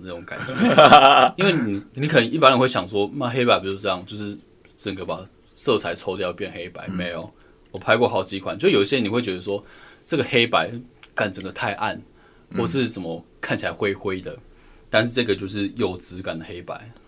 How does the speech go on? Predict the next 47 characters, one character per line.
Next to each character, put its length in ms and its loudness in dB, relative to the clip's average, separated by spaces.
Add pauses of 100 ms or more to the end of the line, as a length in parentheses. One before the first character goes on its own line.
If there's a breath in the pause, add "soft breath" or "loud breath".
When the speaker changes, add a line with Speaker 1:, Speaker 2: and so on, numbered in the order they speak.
(120)
Speaker 1:
这 80 -4
个 80 2
我 120 4
很 100 -6
难 140 -6
用 200 -4
言 180 -6
语 120 -10
形 180 -14
容， 140 -14
Speaker 2:
好。 100 -16
Speaker 1:
大 120 0
家 80 0
再 160 -4
来 100 -6
用 180 -8
就 80 -12
知 160 -18
道。 100 -8
Speaker 2:
大 100 -2
家 60 -6
试 160 -8
试 60 -6
看 160 -4
啊。 220 -10
Speaker 1:
对， 180 -6
然 140 2
后 60 4
那 140 0
个 140 -2
黑 180 4
白 260 -2
的 340 -8 (420 loud breath)
底 160 -4
片 400 0
叫 220 -4
做 320 -6 (420)
Pan 380 -4
一 140 -8
百 260 -10 (100)
，P 280 -6
A 160 -4
N， 300 -4
然 120 -10
后 80 -12
一 60 -18
百 260 -14